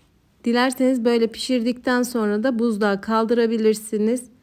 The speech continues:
Çıkardığınızda sıcak fırına koyun. Bir beş dakika buzunu çözdürmeden sıcak fırına koyun. Ee, bir beş dakikada, e, fırında bekletin. Sanki yeni açılmış gibi tazecik oluyor. Çok lezzetli. Ben o şekilde de denedim.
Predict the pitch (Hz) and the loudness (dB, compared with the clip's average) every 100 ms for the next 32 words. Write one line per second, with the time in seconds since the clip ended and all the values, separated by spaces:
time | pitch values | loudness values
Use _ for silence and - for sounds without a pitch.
0 | _ _ _ - - 254 247 233 240 226 | _ _ _ -20 -6 0 2 2 4 4
1 | 220 202 208 208 226 220 240 - 208 202 | 2 0 -2 -4 -2 -2 -4 -4 -2 0
2 | 202 202 208 190 196 214 214 254 - 220 | 0 -2 0 2 2 0 0 0 0 -6
3 | 214 202 202 196 196 208 240 254 254 247 | -4 -6 -2 -2 -2 -2 0 0 0 0
4 | 226 196 240 220 180 180 175 202 240 233 | 0 0 0 0 0 -4 -6 -6 -6 -6
5 | - 220 214 214 214 220 196 202 214 - | -4 -2 0 -2 -2 0 0 -2 -6 -16
6 | - _ _ _ - 202 190 233 240 240 | -20 _ _ _ -2 0 0 2 2 0
7 | - 214 214 196 202 185 202 240 240 175 | -2 -4 -4 -4 -4 0 0 -2 -6 -4
8 | 190 190 190 226 226 196 175 214 226 240 | -2 -2 -2 -2 0 0 0 0 0 -2
9 | 240 240 240 247 - _ _ _ _ _ | 0 0 0 -2 -14 _ _ _ _ _
10 | - 247 254 262 240 247 143 214 - 226 | -10 -6 -4 0 2 2 0 -4 -4 -2
11 | 226 240 - - 208 233 233 254 226 202 | -2 -2 -4 -6 -4 -4 -2 0 2 0
12 | 190 196 190 185 190 190 226 - - 214 | -2 -4 -2 0 2 2 -2 -4 -8 -6
13 | 196 185 175 180 180 180 190 226 220 214 | -2 -2 -2 -4 -4 -2 0 0 0 -4
14 | 208 208 214 214 208 226 240 220 220 214 | -4 -4 -6 -4 -2 0 0 2 2 2
15 | 196 226 277 | 0 -2 -4